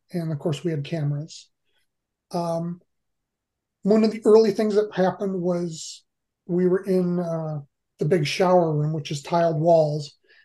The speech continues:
And where I was, they kept seeing a, a reflection on, on the infrared camera. And so we played with that for a little bit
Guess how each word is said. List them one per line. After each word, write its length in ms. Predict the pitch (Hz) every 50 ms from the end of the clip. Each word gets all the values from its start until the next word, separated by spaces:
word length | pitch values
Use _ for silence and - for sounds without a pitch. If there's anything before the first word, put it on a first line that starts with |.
| _ _ _ _ _ _ _ -
And 520 | 202 185 180 180 175 170 170 165 165 165 - _ _ -
where 280 | 180 180 180 190 185 196
I 180 | 180 180 185
was, 320 | 185 180 180 180 180 165 151
they 120 | 175 160
kept 260 | - - 175 170 - _ _ _ -
seeing 380 | - - - - 185 180 170 160
a, 120 | 147 147 - - - 170
a 140 | 156 151 147
reflection 680 | 143 160 147 139 - - 185 175 180 - - 175 156
on, 380 | 151 151 147 147 147 147 143 - _ _ _ _ _ _ _ _ _ -
on 160 | 185 165 160
the 120 | 156 143 - -
infrared 480 | 226 196 185 196 185 175 180 170 156 147
camera. 460 | - 185 185 175 165 160 170 190 - _ _ _ _ _ _ _ _ _ _ _ _ -
And 100 | 185 147
so 80 | 214
we 120 | 214 208 -
played 240 | - 233 233 240
with 100 | 208 - -
that 220 | 202 202 220 226
for 80 | - 196
a 80 | 175
little 180 | 170 170 156 151
bit 220 | 143 165 165 165